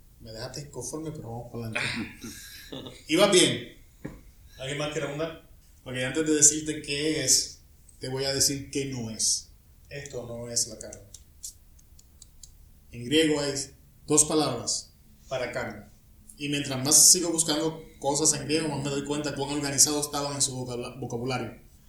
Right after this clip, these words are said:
Una de las palabras es soma. Soma habla del cuerpo. <clears throat> La carne de las aves, de los peces, la carne humana. Eso es soma. Pero la otra es sarx. Y esa es la naturaleza pecaminosa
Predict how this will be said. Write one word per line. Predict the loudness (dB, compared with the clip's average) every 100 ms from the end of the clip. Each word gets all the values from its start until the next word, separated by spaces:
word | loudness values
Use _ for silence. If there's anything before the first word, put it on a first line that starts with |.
| -8
Una | 0 2
de |
las | 2
palabras | 4 2 4 6
es | 8 10 8
soma. | 6 2 -2 -4 -12 -20 -20 -20 -18 -16 -14 -16 -14 -14 -14 -14 -14 -14 -14 -14 -14 -14 -8 6
Soma | 8 8 6 2 2
habla | 4 4
del | 2 0
cuerpo. | -2 -4 -2
<clears throat> | -2 -2 8 12 12 12 10 2 -6 -10 -14 -12
La | -6
carne | -4 -4 -4
de | 0
las | 4 4
aves, | 4 -2 -2
de | -2
los | -4 -6
peces, | -4 0 0 0 -2 -2
la | -4
carne | -10 -8 -6
humana. | -4 -4 -4 -6 -12 -20 -20 -20 -8
Eso | 0 2 2
es | 2 2 2
soma. | -2 -8 -12 -18 -20 -20 -12
Pero | -8 -4 -4
la | 0
otra | 2 0 -2 -6 4
es | 8 8
sarx. | 6 -2 -2 -2 -2 -10 -20 -20 -20
Y | -6 0
esa | 4
es | 4
la | 2 -4
naturaleza | -2 -2 0 6 6 6 4
pecaminosa | -2 -2 0 0 6 6 6 0 -10